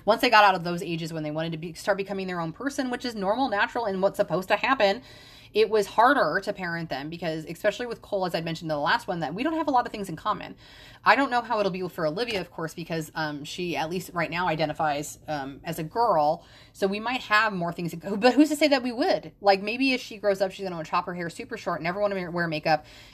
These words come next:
and she's gonna be, wanna be a skateboarder. Like, that, that's rad. That's so cool. But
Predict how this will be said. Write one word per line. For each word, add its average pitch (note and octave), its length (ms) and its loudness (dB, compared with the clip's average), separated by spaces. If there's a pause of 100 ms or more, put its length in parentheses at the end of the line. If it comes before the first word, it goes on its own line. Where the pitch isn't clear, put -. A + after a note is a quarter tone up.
and D#3+ 200 0
she's E3 160 -4
gonna E3+ 200 0
be, E3+ 160 -2
wanna F3 180 0
be F3+ 80 0
a E3+ 60 -2
skateboarder. - 600 -8
Like, F3 120 -6
that, A3 200 -4
that's F#3+ 300 -8
rad. D#3+ 400 0
That's D#3 160 -2
so F3 120 -2
cool. E3+ 340 -6
But E3 260 2